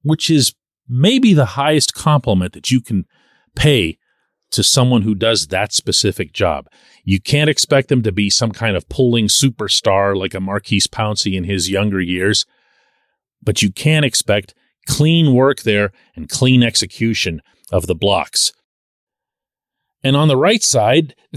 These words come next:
well, let's just say that after all the money that was spent on James Daniels and Chuks Okorafor, who are getting about, probably when you put them all together, three quarters to eighty percent of all the cash that's being paid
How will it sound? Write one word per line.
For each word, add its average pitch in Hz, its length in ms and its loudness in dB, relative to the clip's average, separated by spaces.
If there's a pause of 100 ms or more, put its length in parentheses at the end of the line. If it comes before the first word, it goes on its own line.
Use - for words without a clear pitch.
(140)
well, 220 240 0 (180)
let's 214 240 2
just 247 220 2
say 220 180 4
that 185 120 4
after 160 280 0
all 185 160 2
the 175 60 4
money 156 500 2
that 120 120 -2
was 127 120 0
spent 147 320 0
on 127 160 2
James 135 320 0
Daniels 143 400 0
and 101 120 -4
Chuks - 300 2
Okorafor, 131 540 0
who 113 100 0
are 107 100 0
getting 151 260 -2
about, 104 400 -2
probably 131 560 0
when 107 180 -6
you 101 80 -2
put 156 180 0
them 135 100 2
all 135 140 2
together, 117 540 0 (1120)
three 156 200 2
quarters 156 400 0
to 113 60 0
eighty 143 240 0
percent 143 360 0
of 120 60 2
all 123 160 2
the - 80 -8
cash 165 400 0
that's 113 140 -2
being 113 280 2
paid 120 520 0